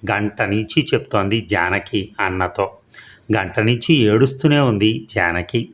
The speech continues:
అన్న ముందు. గంట నుంచి నిర్ఘాంతపడి వింటున్నాడు సత్యనారాయణ. "ఏడవకు, ఊరుకో" అన్న మాటలు అతని నోటి నుంచి రావటం లేదు. "నిజంగానా? నిజంగానా?"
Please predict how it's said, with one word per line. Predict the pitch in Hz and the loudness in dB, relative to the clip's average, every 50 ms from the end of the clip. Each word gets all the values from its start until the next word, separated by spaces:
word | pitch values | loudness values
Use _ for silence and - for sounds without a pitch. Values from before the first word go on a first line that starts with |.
| _ | _
అన్న | 104 101 95 98 92 | -6 -4 -2 -2 -2
ముందు. | 87 87 87 90 90 92 101 - - - _ _ _ - - _ _ - - 110 107 | -2 -2 -2 -4 -2 -4 -4 -4 -6 -14 _ _ _ -20 -20 _ _ -8 -6 -2 -2
గంట | 101 101 95 - 131 | -2 -2 -2 -2 0
నుంచి | 120 120 123 123 123 - 160 | 0 0 0 0 0 2 2
నిర్ఘాంతపడి | 131 110 104 101 95 - - 113 120 123 120 - 131 - 139 123 123 | 2 2 0 -2 -6 -8 -4 -2 -2 -2 0 -2 0 0 2 2 4
వింటున్నాడు | 117 120 117 113 - 113 110 113 107 101 101 110 | 2 2 0 -2 -2 -2 -2 0 0 0 0 -2
సత్యనారాయణ. | 107 - 107 - - - 101 90 85 85 82 82 85 82 85 85 - _ _ _ _ - - - - - - - _ _ _ | -2 -2 -6 -4 -2 -2 -2 0 0 0 0 0 -2 -4 -6 -8 -12 _ _ _ _ -20 -20 -20 -20 -20 -20 -20 _ _ _
"ఏడవకు, | - 110 90 92 104 117 123 117 104 - 120 113 117 127 - - _ 120 | 0 2 2 2 0 0 0 -2 0 0 0 0 0 -2 -8 -4 _ 4
ఊరుకో" | 123 131 131 135 - 127 123 127 - - - _ - | 4 4 4 2 2 0 0 0 -4 -10 -20 _ -4
అన్న | 113 107 104 110 110 | -2 -2 0 0 0
మాటలు | 101 92 92 101 113 - 135 120 107 95 90 90 - - _ _ _ 107 | 0 0 0 0 0 0 0 0 0 0 -2 -6 -10 -16 _ _ _ -4
అతని | 101 - 117 107 104 | -2 -2 0 0 2
నోటి | 104 110 123 120 127 | 4 4 4 4 2
నుంచి | 135 131 123 131 - 147 | 2 2 2 2 2 2
రావటం | 110 98 85 87 95 107 113 - 127 107 | 2 2 2 2 2 2 0 0 0 -2
లేదు. | 95 87 90 95 107 107 104 - - - _ _ - | 0 -2 -2 -2 -2 -2 -4 -4 -12 -20 _ _ -4
"నిజంగానా? | 95 85 90 90 90 98 117 131 143 147 139 139 - - - _ _ _ _ _ _ _ _ _ _ | -4 -2 0 -2 0 0 0 0 0 -2 -2 -4 -6 -12 -20 _ _ _ _ _ _ _ _ _ _
నిజంగానా?" | 107 98 95 85 107 104 107 127 139 151 156 151 123 - | -2 -2 0 0 0 0 0 0 0 0 0 0 -2 -4